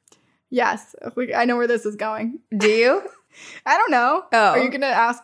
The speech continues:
Speaker 1: like,
Speaker 2: Yeah.
Speaker 1: "Is Nick gonna replace you or something?"
Speaker 2: <laughs> That's close. I was gonna ask, who would you like me to put, I can make a verbal will right now.
Speaker 1: Okay.
Speaker 2: The second half of the podcast,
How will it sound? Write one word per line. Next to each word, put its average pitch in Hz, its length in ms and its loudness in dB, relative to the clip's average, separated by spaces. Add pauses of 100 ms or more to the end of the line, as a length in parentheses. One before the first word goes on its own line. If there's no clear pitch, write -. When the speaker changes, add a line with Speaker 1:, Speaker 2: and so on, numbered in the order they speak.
Speaker 1:
like, 233 260 -2
Speaker 2:
Yeah. 208 300 2
Speaker 1:
"Is 262 140 2
Nick 262 320 0
gonna 247 180 0
replace 226 380 -2
you 311 140 -2
or 302 80 -2
something?" 349 800 2
Speaker 2:
<laughs> - 520 -18
That's 320 200 -2
close. 247 360 2 (260)
I 233 100 4
was 254 160 4
gonna 254 100 0
ask, 208 540 0
who 220 300 -2
would 254 160 0
you 233 120 2
like 208 260 2
me 185 600 -4
to 180 600 -2 (240)
put, 196 260 0 (240)
I 202 220 4
can 302 120 2
make 285 100 4
a 214 80 2
verbal 180 360 2
will 151 220 0
right 151 200 -2
now. 160 340 -6 (600)
Speaker 1:
Okay. 247 500 -2
Speaker 2:
The 202 220 2
second 233 320 2
half 220 240 2
of 185 80 -6
the 180 60 -2
podcast, 175 880 -2